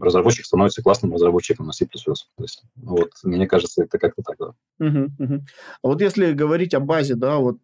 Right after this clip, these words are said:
Speaker 2: ну, насколько я знаю, там, читал где-то на Хабре, еще где-то, что у вас есть какой-то единый трек, по которому люди попадают в Касперский.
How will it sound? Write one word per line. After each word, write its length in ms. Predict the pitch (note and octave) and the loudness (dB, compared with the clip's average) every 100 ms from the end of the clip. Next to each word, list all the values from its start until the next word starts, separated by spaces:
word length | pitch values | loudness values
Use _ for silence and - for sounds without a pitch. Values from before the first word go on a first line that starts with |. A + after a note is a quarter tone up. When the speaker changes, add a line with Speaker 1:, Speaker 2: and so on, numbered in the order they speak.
| _ | _
Speaker 2:
ну, 220 | D#3 C#3+ | -2 0
насколько 580 | A#2+ A#2 B2+ - E3+ D#3+ | -2 -2 -4 -2 -2 0
я 180 | E3 F3 | 0 0
знаю, 340 | D3+ D#3 C#3+ | -2 -2 -2
там, 380 | B2+ A2 A#2+ B2+ | -2 -6 -8 -12
читал 280 | - - B2 | -10 -4 -2
где-то 160 | B2 A#2 | -2 -4
на 60 | - | -4
Хабре, 320 | E3 E3 C3 | -2 -2 -2
еще 160 | - | -4
где-то, 280 | E3 C#3 C3 | -2 -2 -4
что 220 | B2 - B2 | -8 -4 0
у 40 | |
вас 220 | D#3 D3 | 0 -2
есть 520 | C#3 C#3+ C#3 - - _ - | -2 -2 -4 -10 -20 _ -6
какой-то 420 | C#3 E3 D3+ C#3 | -2 0 0 2
единый 520 | C3 C#3+ D#3+ E3+ C3+ | 0 0 0 2 2
трек, 260 | D#3 F3+ - | 0 -2 -4
по 100 | B2+ | -6
которому 460 | C#3 C#3+ C#3+ C3 | -4 0 0 2
люди 260 | C3 D#3+ C3+ | 0 0 -2
попадают 560 | C3+ A2 B2+ C#3+ C3 | -4 -4 -2 0 -2
в 40 | - | -4
Касперский. 640 | B2+ - A#2+ A#2+ - F2 | -12 -4 -4 -4 -12 -20